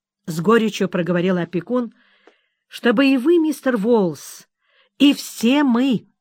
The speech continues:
навсегда распрощались с тяжбой, столь хорошо вам знакомой". Мистер Уоллс, чье одеяние от сапог до цилиндра было так густо покрыто черной краской, что она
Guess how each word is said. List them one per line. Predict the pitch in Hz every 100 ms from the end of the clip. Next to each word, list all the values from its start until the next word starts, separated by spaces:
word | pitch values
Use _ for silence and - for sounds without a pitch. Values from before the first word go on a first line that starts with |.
| _ _
навсегда | 170 196 - 196 147 139 311
распрощались | 311 - - 233 - 254 254 226 -
с |
тяжбой, | - 226 233 175 170 165
столь | - 180
хорошо | 165 175 165 202
вам | 180 180
знакомой". | 160 170 165 165 147 147 - _ _ _ _ _ _ _ _ _ _ _ _ _ _ _ _ _ _ _ _
Мистер | 185 220 - 196
Уоллс, | 180 220 214 - - _ _ _ _ _ _ _ _
чье | - 190 226
одеяние | 214 220 220 247 226 220
от | - 208
сапог | - 190 226 196
до | 185
цилиндра | 196 220 208 247 190 - - _ _ _ _ _ _ _ -
было | 226 240
так | 262 269 208
густо | 277 233 - 196
покрыто | 202 190 226 208
черной | 190 214 208 196
краской, | 190 214 233 190 180
что | 165 - 190
она | 202 220